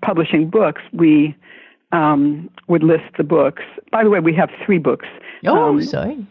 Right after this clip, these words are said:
Speaker 1: Yeah, the
Speaker 2: What's the
Speaker 1: third
Speaker 2: third
Speaker 1: one
Speaker 2: one?
Speaker 1: is, um, not as well known. I don't know. It's, um,
Speaker 2: <laughs>
Speaker 1: it's, it's, it's kind of different, though. It's a children's picture book called A Gift for Baby.
Speaker 2: Oh, yes,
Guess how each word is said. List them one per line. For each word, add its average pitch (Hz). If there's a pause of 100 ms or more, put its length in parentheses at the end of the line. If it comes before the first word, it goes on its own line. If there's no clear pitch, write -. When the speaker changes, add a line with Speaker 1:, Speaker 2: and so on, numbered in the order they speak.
Speaker 1:
Yeah, 165
the -
Speaker 2:
What's 175
the 233
Speaker 1:
third 220
Speaker 2:
third 202
Speaker 1:
one 170
Speaker 2:
one? 156
Speaker 1:
is, -
um, 151 (300)
not 202
as 226
well 240
known. 269
I 165
don't 175
know. 175 (320)
It's, 294
um, 170 (260)
Speaker 2:
<laughs> -
Speaker 1:
it's, 196 (540)
it's, 196
it's -
kind 247
of 185
different, 170
though. 160
It's 165
a 185
children's 233 (100)
picture 220
book 147
called 160
A 160
Gift 180
for 156
Baby. 147
Speaker 2:
Oh, 254
yes, 220